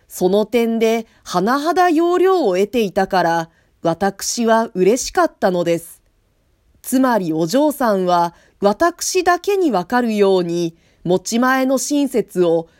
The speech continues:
余分に私の方へ割り当ててくれたのです。だからKは別に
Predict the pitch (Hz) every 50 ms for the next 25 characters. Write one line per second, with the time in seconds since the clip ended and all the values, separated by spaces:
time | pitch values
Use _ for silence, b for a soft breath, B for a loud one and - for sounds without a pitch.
0 | b b b 190 196 202 208 190 262 330 370 370 370 370 370 370 381 370 339 -
1 | 220 220 - 320 330 - - - - 370 370 359 359 330 320 370 381 381 311 202
2 | 170 139 143 160 165 185 226 247 320 330 320 339 311 - 233 - - 185 170 175
3 | 170 - 190 190 180 170 165 160 165 - - - _ _ _ _ _ _ _ _
4 | _ _ _ _ _ _ _ _ _ - 165 190 214 233 - 285 247 220 180 151
5 | 151 - - 233 254 262 254 226 190 180 175 170 170 b b b b b b 190
6 | 196 208 226 - - 285 339 330 349 359 359